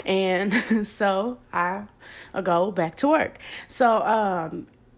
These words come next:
<clears throat> the next time I come,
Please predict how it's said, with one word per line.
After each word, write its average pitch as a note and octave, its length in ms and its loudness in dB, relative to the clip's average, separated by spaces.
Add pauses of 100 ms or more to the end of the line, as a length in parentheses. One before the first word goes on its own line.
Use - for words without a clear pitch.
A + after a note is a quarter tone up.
(220)
<clears throat> G#2+ 300 -4 (1000)
the G#3 320 2
next A#3 380 -2
time G3+ 360 -2
I F3+ 140 -2
come, F#3+ 560 -4